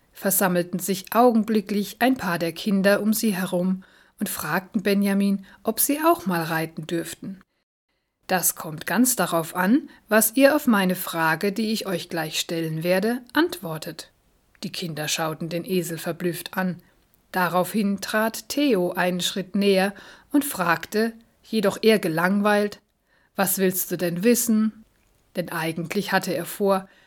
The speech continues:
Lotti vom Rücken des Esels herunterzuziehen. Schon hatte er nach ihrem Bein gegriffen. Da spürte er, wie aus heiterem Himmel, plötzlich einen scharfen Schmerz auf seiner Hand.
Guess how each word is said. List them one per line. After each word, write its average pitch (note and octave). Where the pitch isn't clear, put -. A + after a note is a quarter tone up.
Lotti B3+
vom E3+
Rücken A#3
des -
Esels F3
herunterzuziehen. E3
Schon D#4+
hatte G3
er G#3+
nach B3+
ihrem G3+
Bein A3
gegriffen. E3+
Da E3
spürte C4
er, E3
wie G#3
aus F#3
heiterem A3+
Himmel, A3+
plötzlich C4
einen E3
scharfen A#3+
Schmerz D#3
auf -
seiner B3
Hand. B3